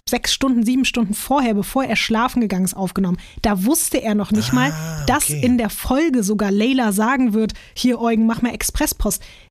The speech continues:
Speaker 1: Er bezog sich in seiner Story eigentlich auf das Interview von gestern. Und selbst das hat ihn schon so abgefuckt. Weißt du, da waren wir doch auch die Hyopies, die
Speaker 2: Ja.
Speaker 1: gesagt haben, Eugen war so komisch. Und er hat es ja jetzt so erklärt, dass er sagt, Leute, ich hab nicht rumgedruckst, weil da irgendwas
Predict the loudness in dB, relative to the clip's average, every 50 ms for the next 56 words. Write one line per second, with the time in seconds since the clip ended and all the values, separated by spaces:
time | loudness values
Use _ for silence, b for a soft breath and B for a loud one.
0 | B -4 -2 0 0 -2 -2 -2 0 0 0 0 0 -2 -4 -4 -2 0 0 2
1 | 2 2 2 0 0 0 -2 -2 -2 -2 0 0 0 -2 0 -2 0 2 2 0
2 | 0 0 -4 -4 -2 -2 -2 -2 0 0 0 0 0 0 0 0 -2 0 -2 0
3 | 0 0 0 0 -2 -2 -4 -4 -4 -4 -4 B B B B B B B B 0
4 | 0 0 0 -2 -2 -2 -2 -2 -2 -2 0 -2 -2 0 0 0 0 0 0 -2
5 | -2 -4 -4 -4 -6 -6 -6 -6 -6 -2 -2 0 0 2 0 0 0 2 2 2
6 | 2 2 2 0 0 -2 -2 -2 0 0 -2 -4 -8 B B B B B B B
7 | 0 2 2 2 2 2 2 0 0 0 0 0 0 0 0 0 0 0 2 2
8 | 2 2 2 0 0 -2 0 0 2 2 2 0 0 B B B B B -2 0
9 | 2 2 2 2 2 2 0 0 0 0 0 2 2 2 2 0 0 -2 0 0
10 | 0 0 0 -2 -2 -2 -2 -2 -2 0 0 0 0 0 0 0 -2 -2 -4 -2
11 | -2 -2 0 -2 -2 -2 0 0 0 0 -2 -2 -2 0 0 0 0 0 -2 -2
12 | -4 -2 -4 -2 -2 0 0 0 0 0 0 2 2 2 2 2 0 0 -2 -2
13 | -2 -2 -4 -2 0 0 2 2 0 0 0 2 2 2 2 0 -2